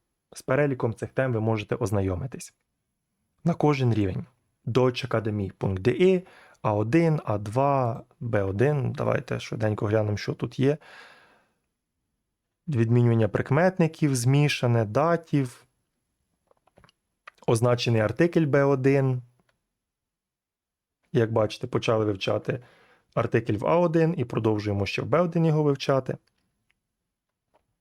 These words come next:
Зворотні дієслова Б один, прийменники Б один.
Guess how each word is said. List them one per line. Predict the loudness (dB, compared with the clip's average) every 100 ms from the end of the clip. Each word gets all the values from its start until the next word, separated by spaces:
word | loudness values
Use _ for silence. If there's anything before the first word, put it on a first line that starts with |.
| _ _ _ _ _ _ _ _ _ -12
Зворотні | -4 2 2 2 2
дієслова | 2 0 0 0 2 2
Б | 2 2
один, | 2 2 0 0
прийменники | 0 2 2 2 0 0
Б | 2 2
один. | 4 4 2 2 0